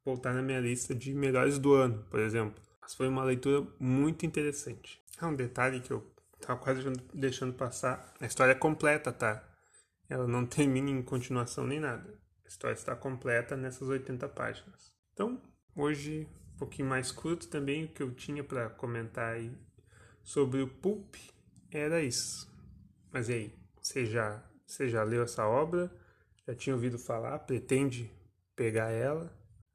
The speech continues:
Agora é com vocês aí, se puderem comentar, compartilhar, pra gente trocar uma ideia, tá bom? Quem estiver ouvindo por, pelo YouTube, se puder dar uma,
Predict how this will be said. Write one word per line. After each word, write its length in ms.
Agora 300
é 60
com 160
vocês 420
aí, 100
se 160
puderem 720
comentar, 760
compartilhar, 1040
pra 120
gente 200
trocar 360
uma 200
ideia, 480
tá 120
bom? 340
Quem 140
estiver 340
ouvindo 300
por, 480
pelo 200
YouTube, 680
se 100
puder 340
dar 100
uma, 380